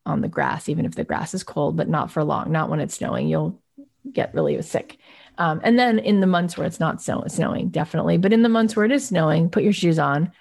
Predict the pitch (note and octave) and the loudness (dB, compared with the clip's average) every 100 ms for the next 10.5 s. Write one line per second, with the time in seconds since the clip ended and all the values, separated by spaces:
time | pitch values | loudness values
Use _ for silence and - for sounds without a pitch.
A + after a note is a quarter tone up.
0 | _ F3+ - F#3 D#3+ C#3+ - D3 - C#3+ | _ -4 -2 0 2 2 0 -4 -2 -4
1 | D3 E3 E3+ E3 - D#3+ - D3 - D3+ | -4 -6 -6 -6 -2 -2 -2 -6 -4 -6
2 | E3 E3 C#3+ - - - - - - D#3+ | -4 -4 -4 -4 -6 -6 -6 -6 -4 -2
3 | C3+ - - - - _ - F#3 F3 G3 | -2 -4 -18 -20 -20 _ 0 2 2 -2
4 | A#3 G#3+ - - D3+ E3 F3 E3 D#3 D3 | -4 -4 -6 -2 0 0 0 0 0 -2
5 | D3+ D3+ D#3+ E3 - E3+ F3 G#3 B3 A#3 | 0 0 0 -2 2 2 4 4 4 2
6 | - F3+ E3+ D#3 D3 C#3 D#3 D3+ D#3 D3+ | 2 2 2 0 -2 -2 0 0 0 -2
7 | D3+ D3+ - G#3 D#3 C#3 D#3 - D#3 C#3+ | -2 -4 -2 0 0 -2 -4 0 0 2
8 | C#3+ - _ _ _ _ F#3+ F#3 E3 D3 | -2 -6 _ _ _ _ -2 0 0 0
9 | E3 D#3+ F3+ - E3+ D#3+ - - D#3+ D#3 | 0 2 0 0 0 0 -2 0 2 2
10 | E3 D3 D3 C#3 - | 0 0 0 0 -4